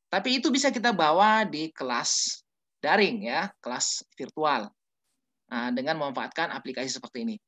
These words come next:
Jadi keseruan itu bisa muncul ketika mereka semua terlibat, eh, juga bisa ikut mencoret-coret di whiteboard yang kita sudah siapkan ya, mengirim gambar dan seterusnya. Nah, itu bisa terjadi dengan bantuan aplikasi ini, Bapak Ibu.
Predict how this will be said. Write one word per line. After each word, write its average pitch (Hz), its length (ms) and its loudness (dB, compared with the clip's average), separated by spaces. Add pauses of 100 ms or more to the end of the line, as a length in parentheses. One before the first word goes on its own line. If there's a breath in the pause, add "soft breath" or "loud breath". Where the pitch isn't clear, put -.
(120)
Jadi 127 160 -8
keseruan 175 400 -2
itu 165 160 -2
bisa 175 240 -2
muncul 151 400 -4
ketika 143 320 -8
mereka 139 320 -6
semua 135 240 -10
terlibat, 151 560 2 (320 loud breath)
eh, 131 720 -2
juga 135 320 -4
bisa 135 240 -4
ikut - 160 -8
mencoret-coret 202 800 2
di 156 240 0 (240)
whiteboard 151 480 0
yang 135 80 -4
kita 135 240 -6
sudah 123 240 -6
siapkan 135 560 -6
ya, 131 240 -4 (240)
mengirim 131 800 -6
gambar 143 400 0
dan 120 80 -4
seterusnya. 113 520 -14 (600 loud breath)
Nah, 107 80 -6
itu 240 160 -2
bisa 247 240 2
terjadi 190 560 2
dengan 156 240 0
bantuan 143 400 -4
aplikasi 135 480 -8
ini, 143 80 -10
Bapak 120 240 -6
Ibu. 110 160 -8